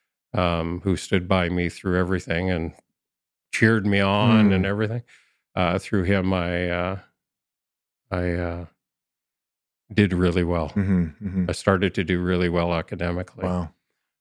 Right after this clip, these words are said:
Speaker 1: and started to believe that there was a different future for me possible.
Speaker 2: Wow. Which is amazing, right? 'Cause at this, up to this point in your life, you haven't really seen much of a future for yourself, it sounds
Speaker 1: No,
Speaker 2: like.
Speaker 1: no.
Speaker 2: Yeah.
Speaker 1: I thought
Speaker 2: Yeah.
Speaker 1: I'd be maybe a drunk, a druggie, or
Speaker 2: Yeah.
Speaker 1: a thief
Speaker 2: Yeah.
Speaker 1: or
Speaker 2: Okay.
Speaker 1: something else like
Speaker 2: Wow.
Speaker 1: that.
Speaker 2: Wow.
Speaker 1: And, uh,
Speaker 2: Amazing.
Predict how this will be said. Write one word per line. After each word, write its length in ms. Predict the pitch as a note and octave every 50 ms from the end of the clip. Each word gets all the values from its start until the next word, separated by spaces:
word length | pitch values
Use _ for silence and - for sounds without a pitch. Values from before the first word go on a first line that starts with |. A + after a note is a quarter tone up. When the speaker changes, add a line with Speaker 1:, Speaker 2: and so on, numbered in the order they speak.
| _ -
Speaker 1:
and 100 | F2+ -
started 240 | - G#2+ G2 F#2+ F2+
to 60 | F2+
believe 320 | F#2+ F#2+ F#2+ F#2+ F#2 E2+
that 180 | F2+ F2+ F2+ -
there 140 | F#2+ F2+ F2+
was 160 | F2+ F2 E2+
a 60 | F2
different 360 | E2+ F#2 - - A2+ A2 -
future 340 | - A2 G2+ F2+ - - G2+
for 160 | - - G2+
me 160 | E2+ F2 F2+
possible. 580 | F2 - - G#2 F#2 F#2 - - G#2 G2 G2 F#2
Speaker 2:
Wow. 280 | F2+ F2+ F#2 F#2 F2+ -
Which 180 | - B2+ G#2
is 120 | A#2 A2 G#2
amazing, 360 | G#2 A2 A#2 A#2+ G#2+ G#2+ G2+
right? 160 | G2 G#2 G#2
'Cause 160 | - G#2+ F#2+
at 140 | G#2 G2+ G#2
this, 220 | G#2 A2 G2+ - -
up 120 | A2+ G2
to 80 | - G#2+
this 120 | A2 A2 -
point 160 | - - G#2
in 20 | G2
your 100 | F#2 F2+
life, 220 | F2+ F2+ - -
you 100 | F#2 F2+
haven't 180 | F#2 F#2 F#2 F#2
really 180 | F2+ F2 E2+ E2
seen 160 | - - F2
much 160 | E2 D#2+ -
of 60 | D#2+
a 40 | -
future 300 | - F2+ E2+ - - -
for 120 | - D#2+
yourself, 300 | D#2+ E2 - - - -
it 40 | -
sounds 320 | C3 C3+ C3+ B2+ A2+ G2+ F2+
Speaker 1:
No, 40 |
Speaker 2:
like. 240 | E2+ - - - - -
Speaker 1:
no. 360 | C3+ A#2 G2 F#2+ F2 D#2+ G2+ A2 C#3+
Speaker 2:
Yeah. 100 | A2+ F2+
Speaker 1:
I 100 | F2+ F#2
thought 240 | - A2 G2+ G2 F#2
Speaker 2:
Yeah. 140 | F2+ D#2 E2+
Speaker 1:
I'd 40 | E2
be 220 | G2 F2+ F2 F2+
maybe 320 | F2+ F#2 F#2 F2+ E2 E2+
a 80 | E2+ E2+
drunk, 400 | E2 F#2+ F#2+ G2 G2 F2+ - -
a 60 | E2
druggie, 440 | D2+ F#2+ F#2 F#2 E2+ F2+ F#2 F#2+ F2+
or 260 | F2 F2+ E2 E2 E2
Speaker 2:
Yeah. 140 | F2+ F#2+ F#2 - - - _ -
Speaker 1:
a 80 | F2+
thief 400 | - - - G2+ F#2 F2+ F2 F2 -
Speaker 2:
Yeah. 80 | G2+
Speaker 1:
or 140 | F#2 F2 F2 F#2
Speaker 2:
Okay. 260 | F2+ - F#2 E2+ F2
Speaker 1:
something 360 | - - G2+ F#2 F2 G2 F#2
else 300 | F2+ F#2 F2+ - - -
like 160 | - G2+ F#2 F#2
Speaker 2:
Wow. 240 | F#2 F2+ F2 F2+
Speaker 1:
that. 140 | F2+ - - _ _ _ _ _ _ -
Speaker 2:
Wow. 280 | F#2 F2+ F2+ E2 D#2+ -
Speaker 1:
And, 340 | F2+ F2 E2+ E2+ E2+ E2 F#2+
uh, 40 | F#2+
Speaker 2:
Amazing. 240 | F#2 F2+ F2+ F#2+ F#2